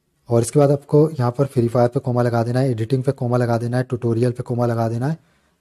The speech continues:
सभी कीवर्ड पे आपको इस तरह से जितने भी टैग्स हैं ना, सबके आगे आपको कोमा लगा देना है।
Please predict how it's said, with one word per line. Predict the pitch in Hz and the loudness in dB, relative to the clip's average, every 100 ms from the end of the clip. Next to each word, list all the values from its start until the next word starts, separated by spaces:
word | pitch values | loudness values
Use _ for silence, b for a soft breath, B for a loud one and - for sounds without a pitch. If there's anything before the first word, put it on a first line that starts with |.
| _ | _
सभी | - - 147 190 | -2 2 4 4
कीवर्ड | 175 165 165 | 4 4 4
पे | 170 | 4
आपको | 147 139 170 | 2 2 0
इस | 156 - | -2 0
तरह | 139 131 | 2 2
से | 127 180 | 0 -4
जितने | 131 135 147 | -4 -2 0
भी | 160 | 0
टैग्स | 160 135 - | 0 -2 0
हैं | 151 | -2
ना, | |
सबके | 160 - - | -2 -4 0
आगे | 127 131 | 2 2
आपको | 131 - | -4 -8
कोमा | - 123 123 | -8 -2 0
लगा | 117 104 | 0 -2
देना | 101 104 | -4 -6
है। | 101 | -8